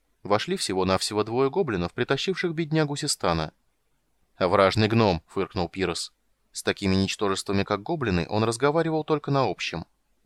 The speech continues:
«Верминард в конец спятил, если воображает, будто я стану есть овражного гнома. Бросьте его куда-нибудь и выкатывайтесь вон». Повторять гоблинам не потребовалось. Систан, схлипывая, съёжился в углу. «Заткнись!» — раздражённо рявкнул Пирос.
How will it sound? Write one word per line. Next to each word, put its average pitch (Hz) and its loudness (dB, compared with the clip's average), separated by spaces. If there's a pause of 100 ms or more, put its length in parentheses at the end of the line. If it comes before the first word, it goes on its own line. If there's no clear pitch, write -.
«Верминард 104 4
в - -14
конец 110 6
спятил, 95 2
если 90 -2
воображает, 90 4
будто 92 -6
я 95 2
стану 95 0
есть 92 -2
овражного 92 2
гнома. 87 0 (380)
Бросьте 135 4
его 104 2
куда-нибудь 92 0
и 101 0
выкатывайтесь 95 0
вон». 90 2 (880)
Повторять 139 0
гоблинам 87 0
не 120 0
потребовалось. 80 -6 (200)
Систан, 151 0
схлипывая, 85 -2
съёжился 139 -4
в 127 -6
углу. 95 -6 (640)
«Заткнись!» — 98 4
раздражённо 87 0
рявкнул 87 0
Пирос. - -6